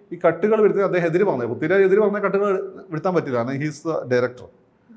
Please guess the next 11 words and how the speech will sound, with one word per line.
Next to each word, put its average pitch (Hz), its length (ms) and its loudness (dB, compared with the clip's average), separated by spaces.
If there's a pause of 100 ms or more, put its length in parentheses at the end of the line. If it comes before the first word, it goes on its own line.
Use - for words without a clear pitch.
(140)
പക്ഷേ 208 200 0
അതേസമയം 208 400 2
തന്നെ 165 160 -2
അദ്ദേഹം 165 260 -2
മാപ്പും 156 360 -2
പറഞ്ഞില്ല, 156 340 -6
കോപ്പും 139 200 -6
പറഞ്ഞില്ല, 135 200 -8
ഒരു 135 80 -12
സംഭവം 127 280 -6
ചെയ്തിട്ടില്ല. 104 320 -12